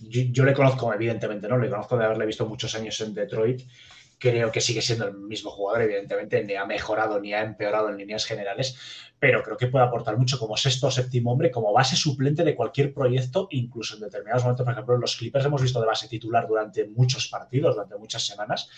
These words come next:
y, te, y, y yo afirmaría con total rotundidad que los Clippers se han mantenido, eh, en puestos de playoff muchas veces o, o siendo un equipo muy castigado por las lesiones, pero yo creo que se han mantenido los Clippers a flote muchas veces por Reggie Jackson, que ha hecho auténticos partidazos.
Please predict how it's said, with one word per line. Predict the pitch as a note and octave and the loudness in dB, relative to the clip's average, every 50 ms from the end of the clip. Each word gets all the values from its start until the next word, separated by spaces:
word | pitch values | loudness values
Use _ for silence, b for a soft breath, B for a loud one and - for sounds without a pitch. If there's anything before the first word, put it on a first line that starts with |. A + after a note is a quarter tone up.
| B B B B B B B B B B _ _ _ _ _ _ | B B B B B B B B B B _ _ _ _ _ _
y, | - C3+ - | -6 -2 0
te, | C3+ B2 A#2 - - - - | 2 2 2 2 0 -4 -2
y, | C3 B2 B2 - - - A#2+ | -2 0 0 0 -2 -4 -6
y | G#2+ | -2
yo | - A#2+ A#2 | 0 2 4
afirmaría | A#2+ - - C#3+ C3+ B2 B2 A#2 A2 A#2 C3+ D3 | 4 4 6 6 6 8 8 6 6 6 4 4
con | - C3 A#2 | 4 2 0
total | - - A2+ A2+ B2 | 0 0 0 2 2
rotundidad | B2+ B2+ - C3 B2 B2 B2 C3 C3 | 2 2 2 2 4 4 4 4 2
que | - | 0
los | E3+ D3 - | -4 -6 -4
Clippers | - A#2+ A#2+ B2+ B2 - | -2 -2 -2 0 0 0
se | - - A#2 | 0 2 2
han | A#2 A2+ A2+ A2+ | 2 2 2 2
mantenido, | A#2+ A#2+ A#2+ A#2 A2+ B2 A#2+ A#2 A#2+ B2+ C#3 E3 E3+ - - - _ _ | 2 2 2 0 0 0 0 2 4 6 6 4 4 2 -2 -10 _ _
eh, | A2 A2 G#2+ G#2+ G#2 G#2 G2+ G2+ G2+ G2+ G2 G2 G2 G2 G2+ - - | -8 -6 -4 -4 -4 -4 -2 -2 0 0 0 -2 -2 -2 -4 -6 -6
en | - G2 F#2+ | -10 -10 -6
puestos | - A2 - - A2 | -4 -4 -2 -2 -2
de | A2+ A2 | -2 -2
playoff | - - A2 A2 A#2+ B2 | -2 -2 0 2 4 4
muchas | B2 B2 A2+ - A#2 - | 4 4 2 0 -4 -4
veces | - C3+ C3 D3 C3+ - | -2 -2 0 0 0 0
o, | A2 G#2+ G#2 G2 F2+ F2+ F2 F#2+ G2 F2+ F2+ F2 | 0 -2 -2 -2 -4 -6 -8 -10 -10 -12 -12 -10
o | |
siendo | - - G#2 G#2 G#2 G#2+ | -10 -10 -10 -10 -10 -10
un | G#2 G2 | -10 -10
equipo | F2+ - C#3 B2+ B2+ B2 - - - - _ _ _ _ b b b b b b b b _ _ | -2 0 0 2 2 0 -4 -6 -12 -20 _ _ _ _ b b b b b b b b _ _
muy | G2+ G#2+ A#2+ B2 A#2+ | -8 0 2 2 4
castigado | - B2 B2 - - B2 A#2 A#2 B2 A#2 A2 | 4 2 0 0 0 0 2 4 4 4 2
por | - A#2 A#2 | 2 2 2
las | A#2 A#2+ A#2+ | 2 2 2
lesiones, | A#2 - - - C3 C#3+ | 0 -2 -2 -2 -2 -2
pero | - - D#3 B2+ | 0 2 2 2
yo | A2 G#2+ G2+ F#2+ | 2 0 -4 -6
creo | - F#2 F#2 | -6 -10 -6
que | G2 A2 A#2+ B2+ B2+ | -2 2 2 2 2
se | B2+ B2 | 0 -2
han | - - | -6 -10
mantenido | G2+ F#2 G2+ G2+ G#2 G#2+ | -10 -10 -10 -8 -4 -4
los | A2 - | -4 -4
Clippers | - - A2+ G#2+ - A2 - | -4 -6 -8 -6 -6 -4 -4
a | A2 | -6
flote | - - A2 A2+ A2 - | -6 -4 -4 -2 0 2
muchas | A#2+ A#2+ - - - | 0 0 0 -4 -6
veces | - - B2+ B2+ | -4 -4 -4 0
por | - D3 B2+ - | 0 0 0 2
Reggie | A#2 A2+ A#2+ B2+ B2 | 0 2 2 2 2
Jackson, | - A2+ A2+ - - E3 C#3+ | 0 0 0 0 0 -2 -2
que | - | -4
ha | G2+ | -6
hecho | - - B2 B2 - | -8 -4 -4 -4 -4
auténticos | - - - G#2 A#2 A#2+ C3+ B2+ | -6 -10 -12 -10 -6 -4 -4 -4
partidazos. | - - - A2+ A2 G#2+ G2 A2 A#2 A2+ G#2+ - | 0 2 0 0 0 -2 -4 -4 -2 -2 -4 -8